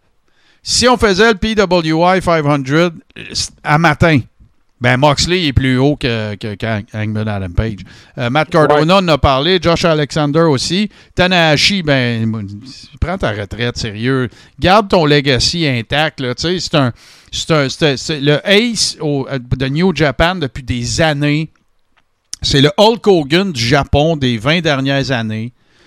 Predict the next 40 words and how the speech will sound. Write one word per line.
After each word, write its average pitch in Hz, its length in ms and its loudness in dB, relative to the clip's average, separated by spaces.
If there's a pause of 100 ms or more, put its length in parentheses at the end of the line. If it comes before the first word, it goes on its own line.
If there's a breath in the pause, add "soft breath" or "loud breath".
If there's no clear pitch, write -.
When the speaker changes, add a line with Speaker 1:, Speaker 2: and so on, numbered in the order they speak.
(400 soft breath)
Speaker 1:
Puis 139 440 -4 (380)
moi, 135 460 0
je - 200 -6
trouve 117 200 -14
ça 131 160 -2
pathétique 113 480 -4
de 98 80 -10
le 92 80 -8
voir 90 420 -12
encore 92 300 -8
là. 151 140 0 (340 loud breath)
M 180 180 -2
J 190 320 2 (140)
F, 156 80 -6
ben 160 80 0
évidemment, 156 460 0
il 170 120 0
a 156 60 0
eu 151 100 -2
son 143 300 -2
break 160 280 -4
puis - 120 -16
tout, 202 220 0
mais 101 140 -10
quelle 208 320 2
année, 139 540 2
là ! 139 260 0
C 240 300 -2
M 117 220 0 (100)
Punk, 196 420 2
Wardlow, 175 1160 2
euh, 127 100 0
écoute, 175 320 0
ça 135 140 -2
a 123 80 0
gaulé, 151 480 2
là, 151 160 -2
ces 120 280 -8
affaires, 120 460 -2
là. 92 160 -8